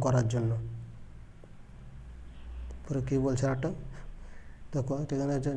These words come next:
বিভিন্ন রাজ-, রাজ্যের বিভিন্ন পঞ্চায়েতে পঞ্চায়েত কর্মী সহ একাধিক পদে কবে থেকে দরখাস্ত নেওয়া শুরু হবে? এটা তো ওটাই বটে,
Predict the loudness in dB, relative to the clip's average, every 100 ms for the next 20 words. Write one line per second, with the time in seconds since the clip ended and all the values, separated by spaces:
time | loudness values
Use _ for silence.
0 | 4 6 10 10 12 10 8 4 -4 -8
1 | -12 -12 -14 -14 -14 -10 -10 -8 -8 4
2 | 8 10 10 10 8 8 8 8 6 6
3 | 6 4 4 6 6 4 6 6 6 6
4 | 10 10 10 8 6 4 6 8 8 8
5 | 2 -8 -8 -2 4 8 8 8 6 8
6 | 8 8 8 8 8 6 6 8 8 8
7 | 4 2 0 0 2 2 2 -4 -6 0
8 | 8 10 10 8 6